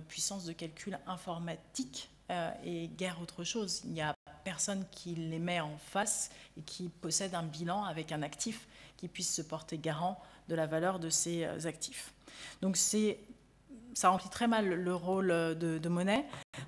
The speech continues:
Par ailleurs, de façon juridique, euh, là, on a bien entendu, euh, des cryptoactifs qui ne sont pas, euh, reconnus comme, euh, monnaie ayant cours légal. Euh, bon, l'euro est la monnaie, euh, de, de la France,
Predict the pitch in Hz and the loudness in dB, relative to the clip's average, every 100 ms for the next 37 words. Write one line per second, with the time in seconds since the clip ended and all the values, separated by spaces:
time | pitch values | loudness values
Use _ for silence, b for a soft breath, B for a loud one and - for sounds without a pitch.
0 | - 196 196 196 196 185 175 175 165 180 | 2 6 6 6 4 2 -2 -2 -2 -2
1 | 170 190 196 185 - - - - - 175 | -2 -2 0 -2 -4 -6 -6 -8 0 2
2 | 160 156 175 185 185 - 160 160 165 156 | 4 2 4 4 2 -2 -4 -2 0 0
3 | 160 175 170 - 180 170 180 180 B B | -2 -2 -4 -2 -2 -2 -2 -4 B B
4 | B - 170 156 156 147 - - - 156 | B -2 2 4 6 4 2 0 -2 -2
5 | 151 156 156 170 165 165 180 - 156 151 | -4 -4 -2 0 0 -2 -6 0 0 0
6 | 208 - - 156 - 165 190 185 165 151 | -4 -4 -6 -4 -4 -4 2 4 4 4
7 | - 160 151 151 170 180 170 180 175 151 | 4 4 2 0 -2 0 0 0 -2 -2
8 | 147 143 139 B B B - 170 175 165 | 0 0 -4 B B B 0 2 2 2
9 | 156 151 156 151 160 202 254 190 156 - | 0 -2 -2 -2 2 4 4 2 -4 -10
10 | - 170 160 151 147 - - - - - | -4 0 0 0 -4 -10 -18 -20 -18 -10
11 | 151 135 - - - - - - 165 156 | -8 -8 -12 -16 -20 -20 -14 -6 -4 -2
12 | 165 175 160 160 156 156 156 160 165 170 | 0 0 0 0 0 -2 -2 -2 -2 -2
13 | 156 - 135 135 151 - - 165 156 151 | -4 -6 -8 -6 -8 -8 -4 0 0 0
14 | - 208 226 - | 2 2 4 2